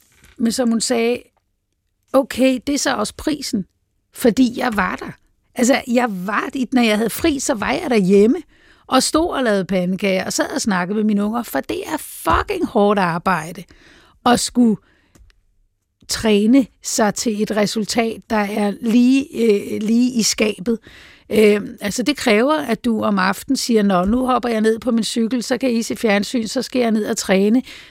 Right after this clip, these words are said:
Nej, nu, jeg bliver nødt til at løbe, hvis jeg skal nå det." Det vil sige, øh, "Kan du ikke lige tage den med far?" Øh, så, så den der krop,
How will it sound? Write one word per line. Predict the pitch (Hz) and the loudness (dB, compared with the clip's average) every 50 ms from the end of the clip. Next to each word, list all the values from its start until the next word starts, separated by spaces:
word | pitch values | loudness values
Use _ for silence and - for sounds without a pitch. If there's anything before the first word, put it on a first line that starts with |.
| _ - | _ 0
Nej, | - 233 233 226 | 0 0 2 0
nu, | 226 247 277 262 | 0 -2 -2 -2
jeg | 247 226 240 196 | -2 -2 -2 0
bliver | 247 269 | 2 2
nødt | 254 277 285 277 - | 2 0 -2 -4 -4
til | - 311 | -4 -2
at | 262 233 | -2 0
løbe, | 202 220 214 220 233 262 | 2 2 2 2 2 0
hvis | 254 254 - - | -2 -2 -4 -4
jeg | 233 214 | -6 -4
skal | - - 233 | -2 -2 0
nå | 214 220 214 208 214 220 | 2 2 2 2 2 0
det." | 254 240 - - | -2 -4 -4 -4
Det | 269 220 | -4 -4
vil | 247 208 | -4 -4
sige, | - - 233 220 220 220 220 208 | -4 -2 -2 0 2 2 2 2
øh, | 196 - - - - - _ _ _ _ _ _ _ - | 2 -2 -8 -20 -20 -20 _ _ _ _ _ _ _ -4
"Kan | - - 233 233 | 0 2 4 4
du | 247 | 4
ikke | 262 226 254 | 4 2 2
lige | 269 262 | 2 2
tage | 254 - - 208 196 - | 2 2 0 0 2 2
den | 254 240 | 2 2
med | 233 214 190 | 2 2 0
far?" | - - 185 160 151 160 175 - - _ - - _ _ - - - - - - _ - - | 0 0 0 0 0 -2 -4 -6 -10 _ -20 -20 _ _ -20 -20 -20 -20 -20 -20 _ -2 2
Øh, | 220 226 233 - | 2 4 2 2
så, | - - 269 220 - - | 0 -2 -4 -4 -6 -6
så | - - 240 214 | -4 -4 -4 -2
den | - - 277 277 254 | 0 0 0 0 -2
der | 285 269 254 220 208 - - 196 - | -4 -4 -4 -4 -4 -6 -8 -16 -16
krop, | - - - 226 208 208 _ - | -16 -6 -2 0 0 0 _ -8